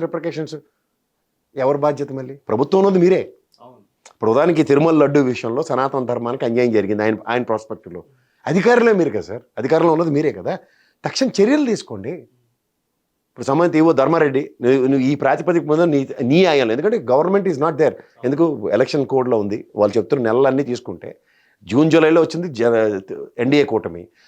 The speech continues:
జూన్ జూలై కన్నా ముందు పరిణామాలు, లేకపోతే తర్వాత పరిణామాలు, ఇవన్నీ ఎవరిది బాధ్యత అవుతుంది? ప్రభుత్వ అధికారిగా ఈవో, తర్వాత ప్ర-, కొత్తగా ప్రతిష్ఠించిన ఈవో, ఇప్పుడున్న ప్రభుత్వం. ఈ మూడే కదా కాన్సెప్ట్స్. ఈ ముగ్గులో ఈ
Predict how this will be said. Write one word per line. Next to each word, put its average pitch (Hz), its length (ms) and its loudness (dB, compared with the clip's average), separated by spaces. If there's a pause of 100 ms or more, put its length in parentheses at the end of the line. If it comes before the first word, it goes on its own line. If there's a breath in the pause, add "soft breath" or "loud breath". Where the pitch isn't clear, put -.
(160 soft breath)
జూన్ 196 240 2
జూలై 208 280 4
కన్నా 196 240 2
ముందు 175 180 2
పరిణామాలు, 147 480 2
లేకపోతే - 240 -4
తర్వాత 185 220 2 (100)
పరిణామాలు, 156 400 0
ఇవన్నీ 160 200 -2 (160)
ఎవరిది 165 240 -4
బాధ్యత 160 280 -6
అవుతుంది? 156 320 -12 (480)
ప్రభుత్వ 156 340 -2
అధికారిగా 151 340 -4 (120)
ఈవో, 120 160 -6 (120)
తర్వాత 202 300 2 (540 soft breath)
ప్ర-, 147 200 2
కొత్తగా 170 300 2
ప్రతిష్ఠించిన 139 480 -4 (100)
ఈవో, 101 140 -2 (320 soft breath)
ఇప్పుడున్న 269 360 2
ప్రభుత్వం. 101 400 -4
ఈ 127 120 2
మూడే 254 200 4
కదా 226 180 2
కాన్సెప్ట్స్. 180 360 -6 (340)
ఈ 135 100 0
ముగ్గులో 180 260 4 (100)
ఈ - 20 6